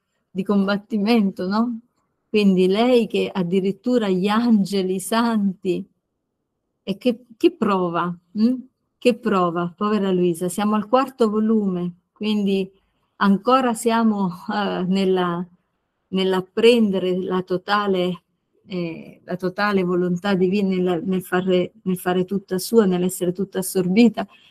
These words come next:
Eppure è, è a queste, questa prova così forte, per cui lei si, ha il dolore, la sofferenza, il richiamo dei santi, degli angeli,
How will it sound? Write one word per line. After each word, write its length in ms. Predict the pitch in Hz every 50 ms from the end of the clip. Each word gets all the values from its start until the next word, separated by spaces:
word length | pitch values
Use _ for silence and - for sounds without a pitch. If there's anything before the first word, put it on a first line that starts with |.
| _ _ _ _ _ _ _ _ _ _ _
Eppure 680 | _ - 196 190 - - 247 285 302 311 294 233 208 202 185 - - - - 220
è, 240 | - 220 202 196 208
è 160 | - 220 214
a 220 | 208 202 208 202
queste, 440 | 208 - 240 254 247 - - 226 202
questa 320 | 214 226 220 - - 226 214
prova 340 | - 240 254 269 269 240
così 340 | - - - 190 - - 226
forte, 640 | 220 - 233 214 214 214 214 - _ - 190 185 180 _ _ _ _ _ _
per 180 | - 190 180 -
cui 200 | - 233 240 226
lei 180 | 208 220 233
si, 200 | 220 - 220 - -
ha 160 | - 196 196
il 200 | 190 190 196 180
dolore, 580 | 170 165 185 196 190 202 226 254 269 254 240 208
la 100 | 185 185
sofferenza, 760 | 180 - 202 190 - - 214 220 240 262 262 254 226 - 196
il 80 | 190 180
richiamo 500 | 185 196 190 - 226 226 226 220 214 196
dei 160 | 180 185 185
santi, 500 | - - 226 233 233 220 196 202 196 180
degli 260 | 165 180 180 180 196
angeli, 560 | 214 220 226 220 208 185 175 180 170 175 180